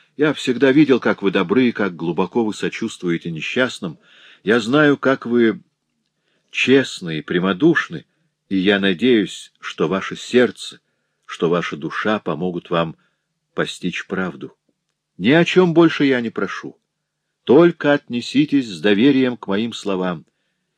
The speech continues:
и вы поймёте, что я равно заслуживаю и порицания, и жалости, ибо, повторяю — Намерения у меня были самые благие, но меня погубило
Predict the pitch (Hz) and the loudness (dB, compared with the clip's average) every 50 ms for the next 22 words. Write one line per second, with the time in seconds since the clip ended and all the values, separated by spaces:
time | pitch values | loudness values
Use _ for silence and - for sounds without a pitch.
0 | _ - 90 101 131 147 - - 131 123 123 120 127 156 170 160 - 135 113 - | _ 0 2 4 4 4 4 4 4 4 4 4 4 4 4 4 2 -2 -4 -2
1 | - - 101 101 104 107 107 101 - _ _ _ _ _ _ - 98 120 131 120 | 0 2 4 4 4 4 2 2 -2 _ _ _ _ _ _ 0 2 4 4 4
2 | 135 147 160 160 147 117 107 104 95 - - 95 95 87 78 85 82 85 85 85 | 2 4 4 4 4 2 0 -2 -2 -4 -6 -6 -6 -6 -6 -6 -4 -2 -2 -2
3 | 85 - - - - - 104 92 92 - - - 95 98 104 98 90 85 80 76 | -2 -2 -4 -4 -2 -2 -2 -2 -2 -4 -6 -4 -4 -4 -2 -4 -6 -6 -6 -8
4 | 76 - - 80 69 71 92 220 220 98 92 - - - - - - _ _ _ | -8 -8 -8 -8 -4 -2 -2 -2 -2 -4 -6 -8 -12 -12 -14 -14 -14 _ _ _
5 | _ _ _ _ - 95 113 101 107 107 98 - 107 101 - - - 95 92 95 | _ _ _ _ -2 0 2 4 4 4 4 2 0 0 0 -2 -2 0 0 0
6 | 104 117 120 113 95 80 71 - _ _ _ _ _ _ _ _ _ _ _ _ | 0 -2 -4 -6 -8 -10 -10 -12 _ _ _ _ _ _ _ _ _ _ _ _
7 | _ _ _ - 98 104 107 107 117 143 160 156 156 143 131 120 107 101 - 95 | _ _ _ -2 0 0 2 4 4 4 6 6 4 4 2 0 -2 -2 -2 -4
8 | 87 85 82 76 76 76 73 69 76 76 71 73 - - - 92 95 98 98 92 | -6 -6 -6 -4 -4 -6 -6 -4 -6 -6 -6 -8 -8 -6 -4 -4 -2 -2 -2 -4
9 | 90 85 78 76 73 73 69 64 71 78 101 113 107 98 82 65 - _ _ _ | -4 -4 -6 -8 -8 -8 -10 -10 -10 -8 -8 -6 -6 -8 -10 -14 -16 _ _ _
10 | _ _ _ _ _ _ _ _ _ _ _ - 80 82 78 82 85 87 92 92 | _ _ _ _ _ _ _ _ _ _ _ -10 -8 -6 -4 -4 -2 0 0 -2
11 | 92 - 92 80 87 85 71 80 98 107 104 101 95 - | -2 -4 -4 -4 -4 -6 -4 -2 -2 0 0 -2 -2 -4